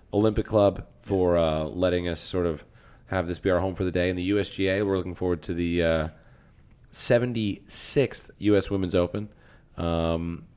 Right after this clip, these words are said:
Speaker 1: do you, uh, you said your wife plays
Speaker 2: Mm-hmm.
Speaker 1: a little bit of golf, or, or how, how
Speaker 2: She's a
Speaker 1: much?
Speaker 2: natural athlete, so
Speaker 1: Yeah.
Speaker 2: she was a world-class hurdler.
Speaker 1: Yeah.
Speaker 2: Like, uh, she coulda won the, she coulda ran in the Olympics, but she just, she chose not to. That type of person, just physically gifted.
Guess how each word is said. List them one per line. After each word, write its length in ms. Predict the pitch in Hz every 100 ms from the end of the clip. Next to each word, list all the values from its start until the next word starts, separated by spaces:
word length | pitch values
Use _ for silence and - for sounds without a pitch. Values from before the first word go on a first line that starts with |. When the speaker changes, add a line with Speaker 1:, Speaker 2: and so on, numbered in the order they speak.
| - - - - -
Speaker 1:
do 140 | 104 127
you, 220 | 147 139
uh, 40 | 113
you 220 | 107 120
said 120 | 151
your 80 | 117
wife 400 | 101 101 98 - - - - -
plays 540 | 107 95 90 87 98
Speaker 2:
Mm-hmm. 160 | 113 - - - -
Speaker 1:
a 40 | 98
little 240 | 95 139
bit 100 | 165
of 80 | 170
golf, 280 | 165 175 -
or, 100 | 107
or 500 | 95 95 92 90 - -
how, 200 | 104 104
how 120 | 95
Speaker 2:
She's 80 | 131
a 40 |
Speaker 1:
much? 80 | 123
Speaker 2:
natural 360 | 120 120 120 82
athlete, 540 | 92 92 92 - -
so 260 | - 101 95
Speaker 1:
Yeah. 60 |
Speaker 2:
she 160 | - 135
was 80 | 113
a 40 |
world-class 440 | 104 110 107 101 92
hurdler. 380 | 101 85 98 95
Speaker 1:
Yeah. 180 | 87 71 - -
Speaker 2:
Like, 240 | - 82 - - -
uh, 260 | - - -
she 140 | -
coulda 160 | 120 110
won 240 | 95 104 101
the, 280 | 98 90 -
she 140 | -
coulda 240 | 131 107 - - -
ran 220 | 101 104
in 60 | 95
the 140 | 92
Olympics, 500 | 90 90 85 - - - -
but 100 | -
she 140 | - 90
just, 480 | 90 85 - - -
she 140 | 90
chose 300 | - 90 82
not 220 | 87 80
to. 140 | - 65 - _ - _ _
That 180 | - 107
type 140 | 95 76
of 60 |
person, 220 | 78 78
just 180 | 98 95
physically 340 | - 98 95 92
gifted. 320 | 90 -